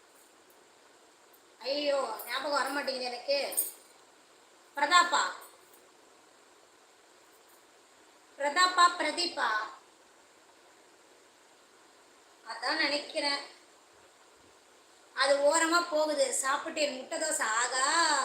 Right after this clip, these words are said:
காலையிலேயே முட்டை தோசை தான். சூப்பர் தான் அபிஜான். அப்புறம் சேனல்லாம் எப்படி போகுது? கவிதை சேனல்லாம்? பிரபா,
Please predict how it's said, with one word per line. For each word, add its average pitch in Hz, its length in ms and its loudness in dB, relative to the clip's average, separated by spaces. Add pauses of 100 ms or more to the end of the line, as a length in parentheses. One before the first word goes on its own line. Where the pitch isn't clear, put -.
காலையிலேயே 269 480 0
முட்டை 285 320 -6
தோசை 277 280 -2
தான். 302 420 2 (680)
சூப்பர் 302 400 0
தான் 311 200 4
அபிஜான். 294 500 0 (920)
அப்புறம் 294 380 -2
சேனல்லாம் 311 520 2
எப்படி 311 240 -2
போகுது? 277 260 2
கவிதை 277 360 -2
சேனல்லாம்? 262 580 -2 (560)
பிரபா, 311 300 4